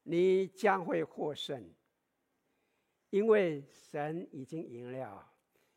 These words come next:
因为耶稣基督得胜了。”我相信我们都需要听到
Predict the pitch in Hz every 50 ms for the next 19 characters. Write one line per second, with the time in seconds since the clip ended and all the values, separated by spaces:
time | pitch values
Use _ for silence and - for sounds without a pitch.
0 | _ _ _ _ - 165 165 170 175 175 175 180 170 156 147 143 143 - - 170
1 | 170 165 165 - - 170 151 147 - - 156 139 - 156 143 139 135 127 135 196
2 | - _ _ _ _ - 107 104 110 - - 143 85 - - - _ _ _ _
3 | _ _ _ _ _ _ _ _ _ _ _ _ _ _ _ _ _ _ _ _
4 | _ - 262 - 320 330 320 254 359 311 - - - - _ _ _ _ _ _
5 | _ _ _ _ _ _ _ _ _ _ - - - 233 277 285 - 330 302 262
6 | - - 302 294 277 247 196 - - - 233 240 247 233 - 233 226 202 185